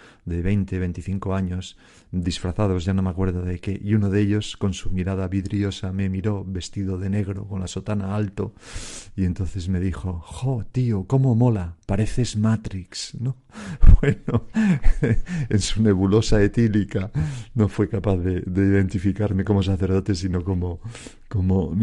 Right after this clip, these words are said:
como Neo vestido de, de, de Matrix, ¿no? Bueno, pues vosotros, los que me estáis escuchando y no sois sacerdotes, pues no vais con sotana, gracias a Dios. Pero todos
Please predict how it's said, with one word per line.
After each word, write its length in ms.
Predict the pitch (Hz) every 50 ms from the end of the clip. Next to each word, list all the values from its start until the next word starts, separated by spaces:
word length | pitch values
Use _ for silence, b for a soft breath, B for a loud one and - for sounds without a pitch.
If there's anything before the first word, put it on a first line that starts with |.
| 101
como 280 | - 107 101 95 95 98
Neo 380 | 101 110 113 117 123 123 131
vestido 500 | 123 107 92 90 - - - 104 98 98
de, 160 | 95 90 90 92
de, 240 | - 90 95 95 92
de 240 | - 95 90 90 85
Matrix, 520 | 85 85 82 - - - - - - -
¿no? 100 | 123 117 -
Bueno, 280 | 101 101 90 76 71 - - - - - - b b b b b b _ _ - - - _ -
pues 120 | 123 120
vosotros, 520 | 117 135 147 196 196 220 214 190 - B B B B B B B
los 300 | - - 98 98 98 -
que 140 | - - 98
me 80 | 92 92
estáis 280 | - - 110 107 104
escuchando 460 | 120 117 - - - - 117 110 101
y 60 | 85 80
no 100 | 92 92
sois 200 | - 104 92 -
sacerdotes, 600 | 110 98 - - 104 101 107 101 - 113 117 -
pues 220 | - 104 92 143
no 160 | 160 170 117
vais 220 | 82 82 85 - -
con 120 | - 73
sotana, 480 | - - - - 92 95 107 127 143 - - _ - _ _
gracias 380 | 104 82 80 - - 78 -
a 40 | 85
Dios. 440 | 87 98 110 117 - - - - - b b b b b b b b b b b b
Pero 260 | - - - 110 117 -
todos 640 | - 190 208 247 269 254 - - - - - -